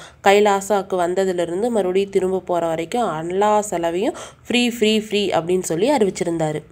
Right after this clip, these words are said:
மேலும் சிவபெருமானை நேர்ல சந்திக்கலாம், ஒருவருக்கு ஒரு முறை மட்டும்தான் தரிசனம், பத்து நிமிஷத்துக்கு மேல தரமாட்டோம் அப்படின்னு சொல்லி நித்யானந்தா சொன்ன வீடியோ ரொம்பவும் வைரலானது.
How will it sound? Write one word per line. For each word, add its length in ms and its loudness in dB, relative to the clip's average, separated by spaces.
மேலும் 300 6
சிவபெருமானை 760 0
நேர்ல 480 -2
சந்திக்கலாம், 600 2
ஒருவருக்கு 520 2
ஒரு 220 2
முறை 240 2
மட்டும்தான் 680 0
தரிசனம், 540 2
பத்து 340 0
நிமிஷத்துக்கு 560 0
மேல 300 2
தரமாட்டோம் 640 0
அப்படின்னு 340 2
சொல்லி 320 0
நித்யானந்தா 720 2
சொன்ன 340 -4
வீடியோ 340 -2
ரொம்பவும் 560 2
வைரலானது. 640 2